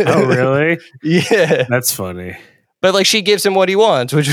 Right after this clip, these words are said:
Speaker 2: was a spanking, and that, like,
Speaker 1: Yeah.
Speaker 2: stops him. Like, it's hilarious. I, uh.
Speaker 1: That's hilarious. Yeah. That was cool.
Speaker 2: Every,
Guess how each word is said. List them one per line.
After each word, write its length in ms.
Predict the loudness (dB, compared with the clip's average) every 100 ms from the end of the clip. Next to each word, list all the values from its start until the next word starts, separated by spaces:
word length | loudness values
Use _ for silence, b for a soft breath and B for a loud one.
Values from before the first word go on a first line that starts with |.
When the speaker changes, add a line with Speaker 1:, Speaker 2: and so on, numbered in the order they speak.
| 0
Speaker 2:
was 160 | 0
a 100 | -4
spanking, 640 | -2 0 0 0 0 0 0
and 140 | 2
that, 160 | 2 2
like, 140 | 0
Speaker 1:
Yeah. 80 | -2
Speaker 2:
stops 400 | -2 -2 -2 -4
him. 140 | -6
Like, 200 | -2 -2
it's 140 | -2 -2
hilarious. 560 | 0 0 0 -2 -4
I, 120 | -2 0
uh. 340 | 0 0 -2 -8 -14
Speaker 1:
That's 160 | -10
hilarious. 320 | -10 -12 -18 -18
Yeah. 260 | -20 -20 -20 B B B
That 120 | -16 -12
was 120 | -14
cool. 220 | -14 -6
Speaker 2:
Every, 520 | -2 0 0 -2 -4